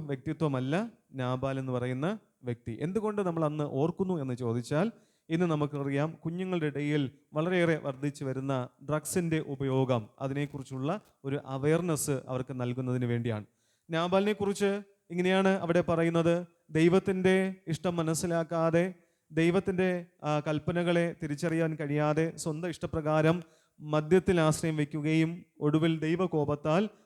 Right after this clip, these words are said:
മരണം സ്വീകരിക്കേണ്ടതായും വന്ന ഒരു വ്യക്തിയാണ് നാബാൽ എന്ന് പറയുന്ന വ്യക്തി. അപ്പോൾ ആ ദിവസം ആ വ്യക്തിയെക്കുറിച്ച് നമ്മൾ പറയുന്നു, മാത്രമല്ല ഒരു അവയർനെസ്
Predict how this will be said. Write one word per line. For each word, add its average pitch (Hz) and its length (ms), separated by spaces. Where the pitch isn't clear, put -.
മരണം 160 420
സ്വീകരിക്കേണ്ടതായും 143 960
വന്ന 139 360
ഒരു 127 140
വ്യക്തിയാണ് 135 680
നാബാൽ 127 420
എന്ന് 123 160
പറയുന്ന 120 560
വ്യക്തി. 101 360
അപ്പോൾ 139 220
ആ 135 120
ദിവസം 143 420
ആ 139 60
വ്യക്തിയെക്കുറിച്ച് 156 600
നമ്മൾ 143 280
പറയുന്നു, 135 460
മാത്രമല്ല 127 600
ഒരു 127 100
അവയർനെസ് 143 800